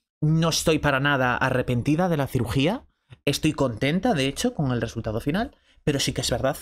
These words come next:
que el rito de paso para realizarla, en mi caso, fue durísimo, durísima. Fue, con diferencia, la más dura,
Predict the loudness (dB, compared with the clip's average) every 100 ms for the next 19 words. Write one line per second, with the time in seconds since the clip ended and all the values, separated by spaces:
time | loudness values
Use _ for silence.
0 | -4 -2 0 0 2 2 2 2 0 0
1 | -2 -2 -2 -2 -2 -4 -10 _ -20 -12
2 | -4 0 0 -2 -2 -4 -6 _ _ -18
3 | -18 -16 -2 2 4 4 2 0 0 0
4 | -2 -6 _ _ -2 2 2 4 2 0
5 | -2 -6 _ _ _ -4 0 2 2 0
6 | -2 -4 -10 -2 0 -2 _ -6 -2 0
7 | 0 0 0 0 2 0 0 0 -2 -2
8 | -4 -4 -4